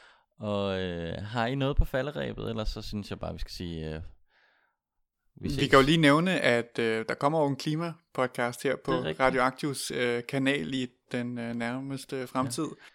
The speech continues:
Speaker 1: Vi sender nogle, øh, skud ud til Klimaopråbet, som, øh, den podcast kommer til at hedde, og den skulle gerne komme inden for de næste par måneder i hvert fald, så kommer de i gang, og så kommer der en masse klimaopdateringer, og, øh,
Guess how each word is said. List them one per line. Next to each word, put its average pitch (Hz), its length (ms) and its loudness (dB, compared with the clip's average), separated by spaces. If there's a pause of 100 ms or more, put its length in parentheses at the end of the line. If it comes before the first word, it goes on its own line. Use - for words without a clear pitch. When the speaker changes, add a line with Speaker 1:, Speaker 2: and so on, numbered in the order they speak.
(240)
Speaker 1:
Vi 101 60 -8
sender 110 300 -4
nogle, 101 420 -4
øh, 95 60 -8
skud 123 300 -4
ud 123 260 -2
til 90 440 -8
Klimaopråbet, 110 1120 -4
som, 92 260 -8
øh, 95 220 -8
den 95 140 -8
podcast - 440 -8
kommer 92 180 -12
til - 120 -10
at 87 80 -8
hedde, 92 340 -8
og 98 100 -16
den 92 200 -16
skulle - 320 -18
gerne 85 180 -12
komme 85 360 -6
inden 85 140 -10
for 82 100 -12
de 71 220 -12 (920)
næste - 280 -6
par 90 120 2
måneder 78 520 -6
i - 20 -12
hvert - 200 -14
fald, 52 260 -12
så - 160 -16 (640)
kommer 78 240 -8
de 85 120 -10
i 82 40 -8
gang, 73 260 -8
og - 120 -20
så 85 120 -8
kommer 85 260 -8
der 82 80 -10
en 87 80 -10
masse 98 380 -6 (160)
klimaopdateringer, 92 1040 -6
og, 85 340 -10
øh, 80 100 -12